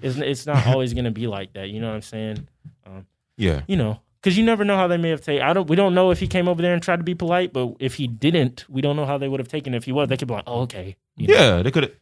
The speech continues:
Speaker 2: I'm
Speaker 1: Sorry.
Speaker 2: sure they would have been fine.
Speaker 1: You know,
Speaker 2: Yeah.
Speaker 1: that ha-, happens sometimes. You may be at, I'm, sh-, you know what I'm saying? I,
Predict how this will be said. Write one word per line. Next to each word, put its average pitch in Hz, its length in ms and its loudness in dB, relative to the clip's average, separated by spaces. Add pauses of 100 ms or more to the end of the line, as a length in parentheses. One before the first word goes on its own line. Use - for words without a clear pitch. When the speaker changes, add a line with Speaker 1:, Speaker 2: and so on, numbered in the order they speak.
(120)
Speaker 2:
I'm 160 160 6
Speaker 1:
Sorry. 147 100 4
Speaker 2:
sure 180 80 6
they 185 80 4
would 147 80 4
have 131 60 2
been 123 100 0
fine. 98 480 -6
Speaker 1:
You 160 80 -2
know, 165 280 -2 (100)
Speaker 2:
Yeah. 170 160 0
Speaker 1:
that 175 120 0
ha-, 170 160 0
happens 180 300 -2
sometimes. 143 480 -4
You 160 80 -4
may 160 140 -2
be 160 200 -2
at, 143 220 -2 (720)
I'm, 165 100 -8
sh-, - 160 -12
you 170 80 -8
know 175 60 -2
what 180 60 -2
I'm 175 40 -6
saying? 190 320 -2
I, 135 60 -4